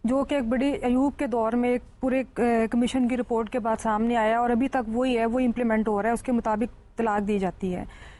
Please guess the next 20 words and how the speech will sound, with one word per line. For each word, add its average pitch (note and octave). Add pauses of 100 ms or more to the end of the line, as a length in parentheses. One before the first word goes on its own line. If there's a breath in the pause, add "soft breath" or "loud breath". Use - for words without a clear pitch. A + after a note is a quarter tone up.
(160 loud breath)
سر، D#4
اس D4
میں F4
اسی E4
طرح D#4
ہے D4
کہ D#4
جو D#4 (160)
عدت C4
کا D#4+
period C4
ہے، B3
اس B3+
کی D#4
completion C4
کے C#4
بعد B3
جو B3
ہے A3+
وہ B3+